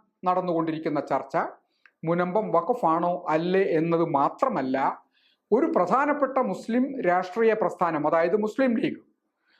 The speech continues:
അവരുടെ ദേശീയ നേതൃത്വത്തിൽപ്പെട്ട പ്രധാനികൾ ഉൾപ്പെടെയുള്ളവർ, സംസ്ഥാന ഭാരവാഹികൾ ഉൾപ്പെടെയുള്ളവർ ഈ ഭൂമി വഖഫാണ് എന്ന് അർത്ഥശങ്കക്കിടയില്ലാത്ത വിധം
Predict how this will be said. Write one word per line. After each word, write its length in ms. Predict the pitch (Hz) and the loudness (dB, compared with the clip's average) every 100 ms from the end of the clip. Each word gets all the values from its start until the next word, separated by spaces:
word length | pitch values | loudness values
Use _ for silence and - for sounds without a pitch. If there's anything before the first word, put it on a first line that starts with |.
| _ - | _ 0
അവരുടെ 320 | 180 262 294 269 214 | 2 2 2 2 2
ദേശീയ 320 | 247 - 311 285 | 2 0 2 4
നേതൃത്വത്തിൽപ്പെട്ട 760 | 262 254 247 247 247 226 233 233 220 | 4 2 0 -2 -2 -2 0 0 -2
പ്രധാനികൾ 460 | 165 190 214 220 202 | 0 0 0 0 2
ഉൾപ്പെടെയുള്ളവർ, 640 | 175 175 202 196 190 185 220 175 | 0 -2 0 2 2 0 -2 -4
സംസ്ഥാന 340 | 160 208 214 202 | -2 -2 0 2
ഭാരവാഹികൾ 460 | 190 185 185 180 175 | 0 0 -2 -2 -4
ഉൾപ്പെടെയുള്ളവർ 640 | 165 165 170 165 147 160 - - _ _ _ _ - 262 | -4 -2 -2 -2 -2 -2 -2 -8 _ _ _ _ 0 2
ഈ 20 | 330 | 2
ഭൂമി 300 | 202 247 277 262 | 2 2 2 2
വഖഫാണ് 580 | 175 - 240 311 240 233 233 220 | 2 0 0 2 2 2 2 2
എന്ന് 160 | 226 196 | 2 0
അർത്ഥശങ്കക്കിടയില്ലാത്ത 1400 | 185 - 269 254 226 220 220 208 196 214 208 208 208 - 196 | 0 -2 -4 -2 -2 -2 -2 0 0 -2 0 2 2 0 0
വിധം 240 | 190 202 | 0 0